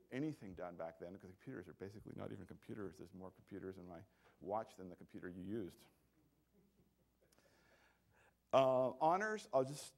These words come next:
these are the honors that just hit me. Um, he, uh, was involved with the A I Journal, which is the flagship, um, journal of the field. He was involved in it from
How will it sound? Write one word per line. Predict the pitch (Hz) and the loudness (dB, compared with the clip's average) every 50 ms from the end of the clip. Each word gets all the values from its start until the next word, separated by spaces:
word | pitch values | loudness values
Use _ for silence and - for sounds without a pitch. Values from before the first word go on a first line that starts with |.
| _ | _
these | 151 156 160 | -2 -2 2
are | 156 | 2
the | 156 | 2
honors | - 143 147 151 151 147 | 4 4 2 2 0 0
that | 143 | -2
just | 123 120 - | -4 -4 -6
hit | 156 147 - | -6 -6 -4
me. | 131 139 151 175 214 214 - - _ - | -4 -4 -4 -4 -6 -8 -10 -12 _ -4
Um, | 127 123 120 120 120 117 113 110 107 104 - _ _ _ _ _ _ _ _ | -2 -2 0 0 -2 -2 -4 -4 -6 -10 -14 _ _ _ _ _ _ _ _
he, | 143 135 135 135 135 131 - - - - | -4 -2 0 0 0 -2 -4 -8 -10 -6
uh, | - 104 113 110 110 113 110 | -2 -2 0 0 0 0 0
was | 110 117 117 110 110 - - - - _ _ _ _ _ _ _ _ _ _ | 0 -2 -2 -2 -6 -12 -18 -20 -20 _ _ _ _ _ _ _ _ _ _
involved | - 131 117 101 120 127 143 160 180 175 156 | -6 -6 -2 4 8 8 10 10 8 6 2
with | 139 - | -2 -2
the | 117 131 | 0 2
A | 131 | 4
I | 131 135 | 2 2
Journal, | 131 123 135 131 131 143 156 170 175 - | 0 -2 -4 -2 -2 -2 -2 -4 -4 -6
which | 117 113 - | -8 -8 -8
is | 113 | -10
the | 104 104 - - | -10 -10 -8 -2
flagship, | 113 113 127 147 143 - - 139 135 - - _ _ _ _ _ _ | -2 0 0 -2 -4 -6 -8 -8 -8 -8 -12 _ _ _ _ _ _
um, | 117 113 110 110 110 110 110 110 107 107 - - _ _ _ _ - | -6 -6 -4 -4 -4 -6 -8 -8 -10 -12 -14 -18 _ _ _ _ -8
journal | 110 110 127 139 143 - - | -8 -8 -6 -8 -10 -10 -10
of | 104 | -12
the | 107 - | -12 -14
field. | - - 110 107 127 160 - - _ _ _ _ _ _ _ | -10 -8 -6 -4 -4 -6 -8 -12 _ _ _ _ _ _ _
He | - | -12
was | 107 107 | -12 -12
involved | 104 101 110 107 117 113 | -8 -4 -4 -4 -4 -4
in | 110 107 | -4 -6
it | 107 98 95 - | -6 -8 -10 -14
from | 101 | -16